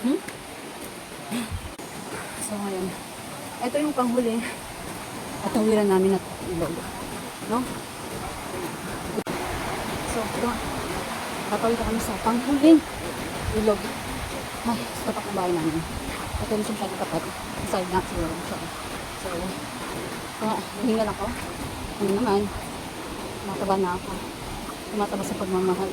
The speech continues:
Ay, sana all. Ay, yan.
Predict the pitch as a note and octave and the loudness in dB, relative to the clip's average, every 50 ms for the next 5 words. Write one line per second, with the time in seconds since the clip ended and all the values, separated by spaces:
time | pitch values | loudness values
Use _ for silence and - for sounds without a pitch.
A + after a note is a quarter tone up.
0 | - - C5+ D#5+ D#5 C5 A#4 A4+ A4 - - G4 F4+ F4 - - G#3 A3+ - - | 2 4 6 8 8 8 6 2 0 2 2 4 4 4 4 4 2 2 2 0
1 | - - - - - - - - - - - - - - F#3 F#3 F#3+ F#3+ G3+ - | -2 -6 -6 -6 -4 -4 -4 -4 -4 -4 -6 -6 -6 -4 -2 -2 -2 -2 -2 -4
2 | - - - E3 - - - - - - - - E4 - - - - - - - | -4 -4 -2 -2 -2 -4 -4 -4 -4 -4 -2 0 0 0 0 -4 -6 -6 -4 -4
3 | - - - - - - - - C#4 - C#4 C4 G3 - - - - - - - | -4 -4 -4 -4 -4 -4 -2 -2 2 4 4 4 4 2 -2 -4 -4 -4 -4 -4
4 | - - - - - - - - - A#3 A3+ A#3 A3+ | -4 -4 -4 -4 -4 -4 -2 0 0 0 2 2 2